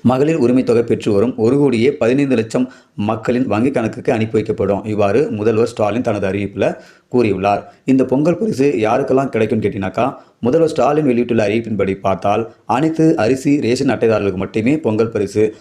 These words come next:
ரூபாய் ஆயிரம் கிடைக்கும். அதாவது பி ஹெச் எஸ் எனப்படும் முன்னுரிமை கார்டுகளுக்கும், பி ஹெச் எஸ் ஏ ஏ ஒய் எனப்படும் அந்த யோதயா, அன்னை யோஜனா என்ற கார்டுகளுக்கும்,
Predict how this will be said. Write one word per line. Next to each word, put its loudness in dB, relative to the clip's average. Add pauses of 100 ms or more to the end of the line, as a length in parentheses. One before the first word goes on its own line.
(120)
ரூபாய் 0
ஆயிரம் -2
கிடைக்கும். -2
அதாவது 0 (420)
பி 0
ஹெச் 0
எஸ் -2
எனப்படும் -2
முன்னுரிமை 0
கார்டுகளுக்கும், 0 (300)
பி 2
ஹெச் 2
எஸ் 0
ஏ 2
ஏ 2
ஒய் 2
எனப்படும் -2
அந்த 0
யோதயா, 2
அன்னை -2
யோஜனா -2
என்ற -2 (180)
கார்டுகளுக்கும், 0